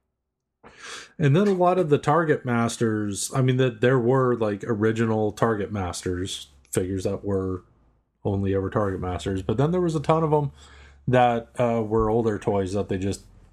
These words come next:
gave a Target Master to. Um, then, like, with the Power Masters, I can't really think of that many off the top of my head.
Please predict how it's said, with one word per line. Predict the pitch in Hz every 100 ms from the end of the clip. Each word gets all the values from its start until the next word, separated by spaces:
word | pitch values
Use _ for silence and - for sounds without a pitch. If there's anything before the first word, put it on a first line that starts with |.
| -
gave | 107
a | 92
Target | 113 95 95
Master | 98 -
to. | - - 107 90 - _ - _ _ _ _ _ _ -
Um, | 113 101 98 95 92 87 - _ _ _ _ _ _ _ _ _ _ _ _ _ _ -
then, | 120 120
like, | 127 113
with | 113
the | 113
Power | - 120 127
Masters, | 110 101 95 - 98 95 92 90 - -
I | 98 92 - _ _ _ _ _ _ _ _ _
can't | - 165
really | 170 135
think | - - 113
of | 107
that | 104 98
many | 101 101
off | 98 95
the | -
top | 110 101
of | 101
my | 95 92
head. | 104 95